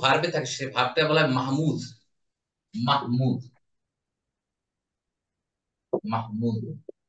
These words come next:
মাহমুদ, ঠিক আছে, মাহমুদ। এখন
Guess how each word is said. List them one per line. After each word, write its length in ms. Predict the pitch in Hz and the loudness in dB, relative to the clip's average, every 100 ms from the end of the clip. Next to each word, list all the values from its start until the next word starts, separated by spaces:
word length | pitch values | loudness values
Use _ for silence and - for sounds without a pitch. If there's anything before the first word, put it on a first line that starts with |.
| _ _ _ _ _ _ _ - | _ _ _ _ _ _ _ -10
মাহমুদ, 640 | 202 208 180 196 214 185 - - | -4 -4 -4 -2 -2 -2 -6 -8
ঠিক 120 | 131 | -2
আছে, 120 | 170 - 117 | -2 -2 2
মাহমুদ। 360 | 113 113 107 - - - - _ - - - | 4 4 2 2 0 -4 -20 _ -4 -2 2
এখন 180 | - | 6